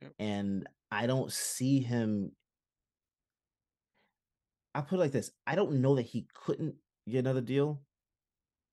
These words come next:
Speaker 2: but it's not gonna be with a great team, one.
Speaker 1: It's not gonna be the same role. I
Speaker 2: It's not
Speaker 1: agree.
Speaker 2: gonna be the same role, too. And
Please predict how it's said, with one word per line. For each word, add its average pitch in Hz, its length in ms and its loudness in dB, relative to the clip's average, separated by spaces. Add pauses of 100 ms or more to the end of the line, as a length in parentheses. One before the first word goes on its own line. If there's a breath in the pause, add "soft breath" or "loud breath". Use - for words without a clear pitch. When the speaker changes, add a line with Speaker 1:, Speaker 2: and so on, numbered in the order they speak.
Speaker 2:
but 120 440 0
it's 107 160 -4
not 113 120 -4
gonna 101 140 -2
be 95 100 -4
with 92 180 -6
a - 40 -10
great 87 320 -8
team, 92 300 -8
one. 82 300 -8 (720)
Speaker 1:
It's 151 180 -10
not 151 100 -4
gonna 147 120 -6
be 143 80 -6
the 135 80 -8
same 135 280 -8
role. 151 300 -8 (400)
I 156 40 -14 (100)
Speaker 2:
It's 104 160 -6
not 95 80 -8
Speaker 1:
agree. - 40 -12
Speaker 2:
gonna 104 120 -6
be 104 60 -2
the 107 60 -4
same 113 320 -2
role, 104 220 0
too. 90 420 -8 (1120)
And 120 480 -2